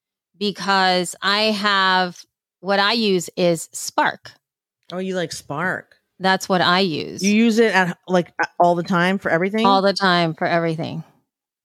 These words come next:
Speaker 1: I just put it in there
Speaker 2: Interesting.
Speaker 1: just because I use it all. That's how I manage my email, like,
Speaker 2: I
Speaker 1: through
Speaker 2: love
Speaker 1: Spark. And I,
Speaker 2: Spark.
Speaker 1: you, you
Speaker 2: But I
Speaker 1: cannot change it. And it does ex-, almost everything that you want it to.
Speaker 2: That I
Speaker 1: That's why
Speaker 2: just
Speaker 1: I'm
Speaker 2: said?
Speaker 1: asking him, like, "Why do you want all that stuff?" Because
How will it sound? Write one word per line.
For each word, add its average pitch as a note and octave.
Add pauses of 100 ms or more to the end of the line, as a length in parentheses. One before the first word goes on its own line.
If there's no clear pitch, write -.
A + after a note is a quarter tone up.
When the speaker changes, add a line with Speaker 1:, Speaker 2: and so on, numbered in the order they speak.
(140)
Speaker 1:
I F3+
just E3+
put F3+
it E3+
in E3+
there E3+
Speaker 2:
Interesting. F#3+
Speaker 1:
just G#3
because B3
I A3+
use C4+
it C#4
all. A3
That's B3
how D4+
I B3+
manage A#3
my F#3+
email, G#3+
like, E3+
Speaker 2:
I A#3+
Speaker 1:
through G#3
Speaker 2:
love A#3
Speaker 1:
Spark. A#3
And F3+
I, G#3
Speaker 2:
Spark. G#3+
Speaker 1:
you, G3+ (880)
you A3
Speaker 2:
But A#3
I G3
Speaker 1:
cannot A3
change A#3
it. -
And G#3+
it A3+
does B3+
ex-, B3+
almost D4
everything F4
that F4
you F4+
want F#4
it F4+
to. D4
Speaker 2:
That -
I F#3
Speaker 1:
That's -
why G4+
Speaker 2:
just D#4
Speaker 1:
I'm A3
Speaker 2:
said? F#3+
Speaker 1:
asking A3
him, G3
like, G3
"Why A3
do D4+
you E4+
want E4
all F#4
that A4
stuff?" A#4+
Because A#3